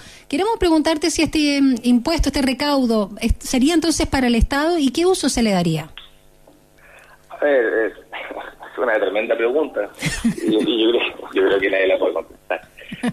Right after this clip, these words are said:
Speaker 2: la verdad. ¿Qué uso, qué uso se le puede dar a esto? Em, a ver, aquí estamos en te-, en, en un terreno que, que mezcla mucho el,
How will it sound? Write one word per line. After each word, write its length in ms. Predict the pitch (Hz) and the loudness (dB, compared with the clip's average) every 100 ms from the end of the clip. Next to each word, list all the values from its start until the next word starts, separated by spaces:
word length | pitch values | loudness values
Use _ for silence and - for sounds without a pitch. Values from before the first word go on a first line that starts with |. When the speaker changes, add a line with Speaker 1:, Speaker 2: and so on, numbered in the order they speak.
| - | -2
Speaker 2:
la 120 | 78 | -2
verdad. 400 | 69 - 82 - - - - | 0 -2 -4 -6 -12 -20 -10
¿Qué 100 | - | -2
uso, 200 | 95 - 110 - - | -2 0 -2 -4 -4
qué 100 | 110 | -2
uso 140 | 113 120 | -2 -2
se 80 | |
le 100 | 117 | -2
puede 260 | 110 117 110 | 0 2 2
dar 220 | 110 117 | 2 2
a 140 | 113 113 | 0 -2
esto? 540 | - 190 131 131 139 104 | -6 -10 -6 -4 -6 -8
Em, 1160 | 101 98 98 98 95 95 95 92 90 87 85 - - - - - - - - | -8 -8 -8 -12 -18 -18 -18 -18 -18 -20 -20 -20 -20 -20 -20 -20 -20 -20 -14
a 140 | - 120 | -2 0
ver, 180 | 143 131 | 2 0
aquí 140 | 131 | -2
estamos 360 | 135 147 143 147 | -4 -4 -4 -4
en 60 | |
te-, 220 | - 135 135 | -6 -6 -8
en, 80 | 127 | -8
en 100 | 127 | -8
un 100 | 131 | -8
terreno 440 | 131 123 131 147 143 | -4 -2 0 0 0
que, 240 | 131 127 | -2 -2
que 100 | 131 | -4
mezcla 340 | 127 143 170 143 | -4 -4 -2 -2
mucho 600 | 156 160 185 170 135 131 | -2 -2 0 0 0 -4
el, 140 | 131 | -8